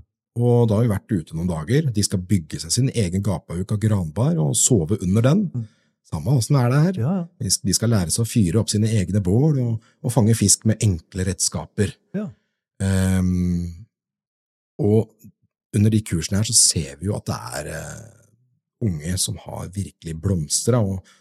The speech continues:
Speaker 1: funnet helt nye sider av seg selv.
Speaker 2: Ja vel.
Speaker 1: Og det tar ikke mange timene før den mobiltelefonen er borte fra hendene deres,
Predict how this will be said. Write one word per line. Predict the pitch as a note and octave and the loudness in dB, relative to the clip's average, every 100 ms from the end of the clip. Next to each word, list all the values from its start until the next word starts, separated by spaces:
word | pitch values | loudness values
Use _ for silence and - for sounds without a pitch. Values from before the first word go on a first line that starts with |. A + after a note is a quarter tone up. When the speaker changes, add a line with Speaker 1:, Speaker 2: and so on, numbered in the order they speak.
| _ _ _ _ _ _ _ - | _ _ _ _ _ _ _ 0
Speaker 1:
funnet | F#2 D#2 F#2 | 0 0 0
helt | G#2 C3 - | 0 0 0
nye | G#2+ F2+ | 0 2
sider | - B2 F#2+ D#2 | 2 2 0 -4
av | D#2+ | -2
seg | A2+ A2+ | 2 6
selv. | D3+ C#3 F#2+ - | 6 6 4 -4
Speaker 2:
Ja | A#2 | -4
vel. | G#2+ G3 - _ _ - | 0 -2 -4 _ _ -2
Speaker 1:
Og | A2+ A#2 - _ _ _ _ _ - | 4 4 2 _ _ _ _ _ -4
det | A2+ | -2
tar | - B2 E3 D#3 | 0 4 8 8
ikke | - C#3+ | 8 6
mange | G#2+ A2+ | 6 6
timene | A2+ E2+ A2 | 4 4 4
før | - F#2+ | 4 4
den | F#2 | 4
mobiltelefonen | F#2 F#2 E2 F2+ E2 F#2+ G2 G2+ | 2 0 -4 -6 -6 -4 -2 -2
er | G2 | -2
borte | G#2+ - | -4 -4
fra | G2+ F2+ | -4 -2
hendene | D2+ D2+ | -4 -2
deres, | G#2+ B2 | 0 2